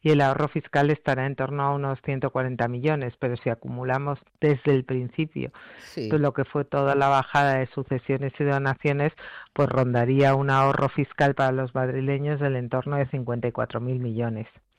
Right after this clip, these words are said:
Speaker 2: Bueno, eh, para que todos nuestros oyentes lo entiendan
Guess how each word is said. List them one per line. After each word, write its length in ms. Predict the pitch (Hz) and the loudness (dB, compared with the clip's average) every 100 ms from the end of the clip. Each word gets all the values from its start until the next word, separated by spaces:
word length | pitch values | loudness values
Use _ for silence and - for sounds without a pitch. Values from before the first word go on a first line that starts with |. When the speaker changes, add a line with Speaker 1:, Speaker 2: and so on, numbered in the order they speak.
| - - - | -20 -20 -6
Speaker 2:
Bueno, 220 | 156 151 - 175 | -2 -2 -2 0
eh, 240 | 170 151 | 0 0
para 180 | 151 143 | -2 -6
que 100 | 151 | -6
todos 220 | 175 202 | -8 -6
nuestros 640 | 202 170 - 135 135 135 | -6 -6 -2 0 -2 -4
oyentes 580 | 139 127 143 147 139 135 | -4 -2 -2 -4 -4 -6
lo 120 | 123 | -4
entiendan 640 | 113 117 139 147 117 110 | -6 -6 -4 -4 -2 -6